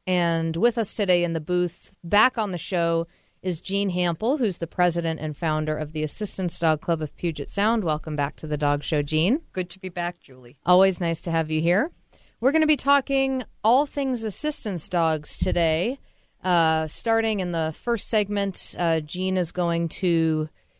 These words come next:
Speaker 1: um, sort of go through the different types of assistance dogs. A lot of people think that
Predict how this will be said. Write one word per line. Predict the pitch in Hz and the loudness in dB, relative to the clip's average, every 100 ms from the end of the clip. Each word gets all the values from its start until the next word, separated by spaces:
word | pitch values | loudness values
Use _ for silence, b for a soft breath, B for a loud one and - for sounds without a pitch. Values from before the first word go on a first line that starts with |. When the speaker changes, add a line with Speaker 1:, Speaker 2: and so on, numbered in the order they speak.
| _ _ _ _ - | _ _ _ _ -4
Speaker 1:
um, | 170 160 156 156 156 156 | 0 2 2 0 -4 -8
sort | - 220 | -2 0
of | 190 - | 0 4
go | 214 | 2
through | 202 - 233 226 | 2 -4 -2 0
the | 196 175 | 0 0
different | 208 - 170 - | -2 -2 -6 -6
types | - 185 214 - | -2 0 0 -2
of | 240 | -2
assistance | 233 - 254 - 262 247 - | -2 -2 -2 -2 -4 -4 0
dogs. | 254 247 240 240 214 | 2 4 2 0 -4
A | 180 | -6
lot | 170 170 | -2 -4
of | 165 | -6
people | - 185 180 | -12 -8 -8
think | - 190 175 - | -4 -4 -4 -4
that | 175 170 170 - | 0 0 0 -6